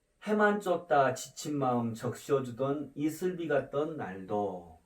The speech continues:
이건 여름을 얘기한 것입니다. 살아가면서 또 지치기도 하셨겠죠. 실패하고 넘어지기도 하셨겠죠. 천구백구십칠 년 아이엠에프 때, 그럴 때는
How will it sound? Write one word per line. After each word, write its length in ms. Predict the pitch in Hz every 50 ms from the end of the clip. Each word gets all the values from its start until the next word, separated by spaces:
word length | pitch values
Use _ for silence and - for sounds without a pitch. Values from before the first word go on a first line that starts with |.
| _ _ _
이건 200 | 117 110 104 101
여름을 560 | 107 113 120 135 151 175 175 160 147 120 113
얘기한 400 | 113 113 107 107 113 107 107 117
것입니다. 580 | 117 117 117 - 120 110 101 98 104 104 - - _ _ _ _ _ _ _
살아가면서 800 | - - 165 156 170 170 151 139 127 131 135 139 135 135 131 127
또 140 | - 117 120
지치기도 540 | - 139 131 - - 175 160 156 143 143 131
하셨겠죠. 920 | 135 143 139 170 160 - 139 131 123 - - 117 110 107 110 120 123 131 123 -
실패하고 680 | _ - - - 202 190 190 - 196 185 175 160 151 135
넘어지기도 640 | 120 117 123 143 160 165 156 143 139 135 127 123 123
하셨겠죠. 800 | 120 127 131 - - - - - 123 117 - - 123 120 117 - _ - _ _ _
천구백구십칠 920 | - 190 190 190 190 196 185 - 165 147 - - - - - 160 151 147
년 240 | 147 143 127 120 -
아이엠에프 640 | 127 123 127 139 160 160 160 156 143 139 - - 120 - _
때, 460 | 127 120 120 120 123 139 143 147 - _ _ _
그럴 280 | - 135 135 139 135 131
때는 380 | 131 120 123 123 120 107 -